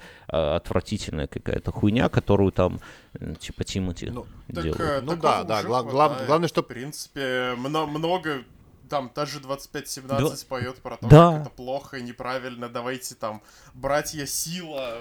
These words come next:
Speaker 1: Ну,
Speaker 3: встали.
Speaker 1: только надо это д-, опять же, не так же в лоб делать, как двадцать пять семнадцать, но даже двадцать пять семнадцать собирает стадионы, ну,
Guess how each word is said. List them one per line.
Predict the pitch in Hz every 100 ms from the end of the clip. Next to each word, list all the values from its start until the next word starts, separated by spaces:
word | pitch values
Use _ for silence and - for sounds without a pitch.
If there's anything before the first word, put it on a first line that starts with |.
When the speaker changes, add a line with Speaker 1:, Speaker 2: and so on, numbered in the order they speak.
| -
Speaker 1:
Ну, | 220 285
Speaker 3:
встали. |
Speaker 1:
только | 247 214 208
надо | 202 170
это | 185 185
д-, | 143 147 131 143 139
опять | 143 160
же, | 104
не | 127 143
так | 156 117
же | 131
в | 160
лоб | 214 151
делать, | 156 135
как | - 123
двадцать | 120 127 -
пять | 117 -
семнадцать, | 123 123 117
но | 131
даже | 151 170
двадцать | 156 151 -
пять | 151
семнадцать | - 147 147 -
собирает | 110 104 110 107
стадионы, | - 104 101 110 98 - 82 -
ну, | 117 95